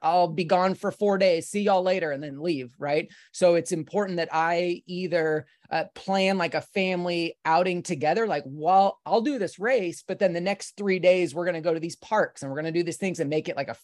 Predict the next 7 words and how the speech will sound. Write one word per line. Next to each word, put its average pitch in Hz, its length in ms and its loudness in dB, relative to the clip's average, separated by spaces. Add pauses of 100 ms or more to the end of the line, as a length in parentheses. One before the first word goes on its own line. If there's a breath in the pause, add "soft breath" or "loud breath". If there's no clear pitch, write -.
family 165 400 0
activity 202 720 -2
is, 143 460 -4
is 143 440 -4
a 131 120 -2
big 165 260 0
deal. 190 380 0